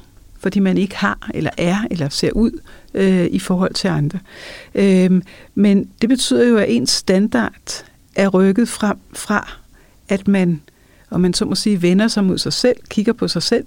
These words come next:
i spejlet, samvittighedens spejl, eller bare badeværelsespejlet for den sags skyld, til at man bruger det sociale spejl til at, øh, at tale sig selv ned, eller op for den sags skyld, at man er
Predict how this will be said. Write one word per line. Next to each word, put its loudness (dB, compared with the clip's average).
i -2
spejlet, -2
samvittighedens 0
spejl, -4
eller -2
bare -2
badeværelsespejlet -2
for -18
den -2
sags -4
skyld, -6
til 2
at 6
man 4
bruger 2
det 0
sociale -2
spejl -2
til -2
at, 0
øh, 0
at -4
tale -2
sig -6
selv -2
ned, 0
eller 0
op -2
for -2
den -4
sags -6
skyld, -6
at -2
man -2
er -2